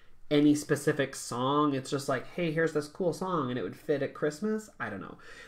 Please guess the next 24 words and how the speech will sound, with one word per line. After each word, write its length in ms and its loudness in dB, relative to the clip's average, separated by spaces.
But, 340 6
so 140 6
anyway, 260 10
so 120 6
I'm 100 8
teaching 360 4
it 100 2
now 260 6
in 120 4
January, 640 2
and 100 -4
I 60 -2
feel 140 2
like 120 2
it's 140 -4
just 140 -8
a 60 -10
fun, 280 -6
sort 160 -4
of 80 -4
easy, 300 -6
festive 400 -6
song. 320 -4
But 200 0